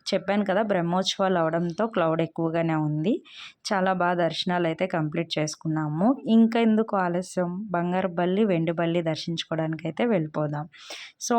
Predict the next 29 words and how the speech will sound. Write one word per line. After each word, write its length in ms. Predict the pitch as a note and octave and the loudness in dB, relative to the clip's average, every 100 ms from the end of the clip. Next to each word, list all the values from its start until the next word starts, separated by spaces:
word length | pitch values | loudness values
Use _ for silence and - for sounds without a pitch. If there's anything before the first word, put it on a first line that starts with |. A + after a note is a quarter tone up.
| A3 | 4
అక్కడికి 380 | F3 - G3+ G3+ | 2 0 -2 2
వెళ్ళడానికి 520 | F#3+ F3 F#3 G3 F#3 | 2 2 2 0 2
అయితే 260 | F3+ E3+ A3 - | 0 2 0 0
ఇలా 260 | E3 E3+ F3 | -2 0 0
వే 180 | E3 D#3+ F#3 | 0 0 0
ఉందండి, 560 | E3 D#3+ E3 D#3 F3 C#4 C#4+ - _ _ - - - G#3+ | 0 -2 -2 -2 -2 -4 -6 -12 _ _ -20 -20 -16 -18
పైకి 400 | - F#3 F#3+ F#3+ | -2 0 0 0
ఎక్కి 360 | G#3+ F#3 - A#3+ | 0 0 -2 0
వెళ్ళాలి. 520 | G3+ E3+ F3+ F3 E3 B3 | 2 2 2 2 2 4
నేను 260 | C#4 A#3+ B3 | 4 4 4
ఫస్ట్ 280 | B3 G3+ - | 2 0 0
టైమ్ 180 | B3+ C4+ | 4 4
వెళ్ళాను 360 | A#3 G3 G#3+ A#3 | 4 4 4 4
కానీ 200 | G#3+ A#3+ | 4 6
నాకు 240 | C4 A#3 | 4 4
అంత 180 | F#3+ F#3+ F#3+ | 0 2 0
ఐడియా 220 | F3+ A3 | 2 4
లేదు. 340 | G#3+ F#3 F3 B3+ | 4 4 4 4
వెళ్ళిన 420 | A#3 G3 A3 B3 | 4 4 6 4
ప్రతి 360 | B3 G3+ F#3+ A3 | 4 0 2 2
గుడి 200 | A3 G#3+ | 2 2
దగ్గర 220 | G#3+ A3+ A#3 | 2 2 0
"ఇక్కడేనా, 400 | A3+ A#3 G#3+ F#3 C#4 - - - | 2 0 2 0 -2 -6 -10 -4
ఇక్కడేనా 460 | G#3 - A#3+ G#3+ G3 | -2 0 2 2 2
వెండి 300 | G3 F#3 G3 | 2 2 0
బల్లి, 260 | G3+ G#3 | 2 2
బంగారు 380 | G#3 F#3 F#3 F#3+ | 2 2 2 0
బల్లి?" 280 | F3+ F3+ F#3 | 0 2 2
అనుకున్నాం. 480 | F3 E3+ G3 F3 | 2 0 0 2